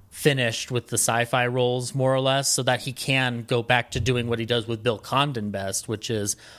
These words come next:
"I'm gonna stick Ian McKellen in some kind of, like, detective story or some kind of, like, repressed drama." Like, I haven't seen The Good Liar yet, but I've, I've, I've,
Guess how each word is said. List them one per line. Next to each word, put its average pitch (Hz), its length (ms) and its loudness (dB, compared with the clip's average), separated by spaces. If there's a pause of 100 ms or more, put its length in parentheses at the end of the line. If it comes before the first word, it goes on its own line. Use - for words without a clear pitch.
(180)
"I'm 143 140 2
gonna 147 160 0
stick - 400 -2
Ian 135 260 0
McKellen 120 560 0
in 120 300 -4 (300)
some 131 240 0
kind 135 360 -2
of, 113 400 -2
like, 117 360 -2
detective 127 480 0
story 110 520 -2
or 113 220 -2
some 127 240 -2
kind 123 360 -2
of, 113 180 -4
like, 107 320 -2 (480)
repressed 135 580 0
drama." 113 580 0
Like, 113 400 0
I 127 140 2
haven't 143 220 0
seen 147 180 0
The 123 60 0
Good 120 220 2
Liar 117 360 4
yet, 101 300 -4
but 113 100 2
I've, 110 160 2
I've, 127 200 -2
I've, 123 280 -2